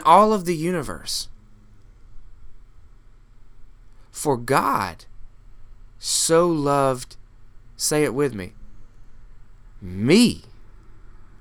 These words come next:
I want you to put your name in there, Dustin, whoever's listening, put your name, for God so loved Dustin that he gave.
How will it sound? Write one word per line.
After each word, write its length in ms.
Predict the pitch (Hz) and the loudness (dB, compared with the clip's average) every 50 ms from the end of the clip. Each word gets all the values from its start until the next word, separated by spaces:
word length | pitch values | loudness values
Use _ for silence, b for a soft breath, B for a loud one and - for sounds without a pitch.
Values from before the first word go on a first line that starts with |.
| - - - | -20 -4 0
I 40 | 147 | 2
want 200 | 202 214 - - | 2 2 2 2
you 60 | 156 | 0
to 60 | 135 | 2
put 300 | - - - 135 101 78 | 6 8 8 8 8 4
your 220 | 95 110 135 180 190 | 2 2 4 4 4
name 300 | 151 117 104 101 92 92 | 4 2 0 0 -2 -6
in 120 | 87 82 | -8 -10
there, 200 | 80 71 - - - - | -12 -14 -14 -14 -12 -6
Dustin, 460 | - 165 - 277 254 - - - - - - - - - - - - - - - - - - - | -2 -2 2 4 4 4 2 2 -6 -14 -16 -18 -20 -20 -20 -20 -20 -20 -20 -18 -16 -16 -16 -8
whoever's 480 | - 175 185 185 185 156 160 139 123 123 | 0 2 4 4 4 2 0 -4 -4 -2
listening, 540 | 139 190 180 - - - 104 98 87 - - b b b b b b b b b - | 0 2 2 2 2 0 -4 -10 -12 -16 -16 b b b b b b b b b 6
put 140 | - - - | 6 6 6
your 340 | 131 131 143 165 190 196 175 | 2 0 0 2 4 2 2
name, 320 | 147 127 113 104 98 92 | 2 0 -2 -2 -4 -6
for 220 | - - 107 98 - - | -8 -10 -10 -10 -8 -4
God 320 | - 156 180 208 220 196 - | -2 -2 0 -2 -2 -2 0
so 320 | - - - 185 180 175 | 2 2 2 0 -2 -4
loved 500 | 165 160 156 165 165 160 151 151 - - b b b b b b b b b b - - - | -4 -4 -2 0 0 0 0 -2 -4 -12 b b b b b b b b b b -16 -6 -4
Dustin 560 | 151 185 202 - - - - - - - - - - - - - - - - - - - - - - - - - - - - - - - - - - - - - - - - - - - - - - - - - - - | -4 -4 -2 -4 -4 -6 -6 -10 -12 -12 -14 -14 -16 -18 -18 -20 -20 -20 -20 -20 -20 -20 -20 -20 -20 -18 -16 -16 -16 -16 -16 -18 -18 -18 -18 -18 -18 -18 -18 -20 -20 -20 -20 -20 -20 -16 -16 -16 -16 -16 -18 -18 -14 -12
that 120 | 98 104 | -12 -4
he 120 | - 139 120 | -4 -4 -4
gave. 840 | 120 - 117 117 143 185 196 156 113 92 78 67 - - - | -2 -4 -4 -2 0 0 0 0 0 -2 -6 -8 -12 -14 -16